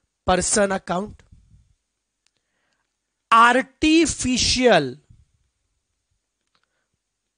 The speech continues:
पर्सन अकाउंट और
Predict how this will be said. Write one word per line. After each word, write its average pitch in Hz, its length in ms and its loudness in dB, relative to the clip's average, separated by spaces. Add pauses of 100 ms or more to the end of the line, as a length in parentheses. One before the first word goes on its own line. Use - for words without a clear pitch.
(100)
पर्सन 214 500 0
अकाउंट 214 540 -8 (1400)
और 156 480 2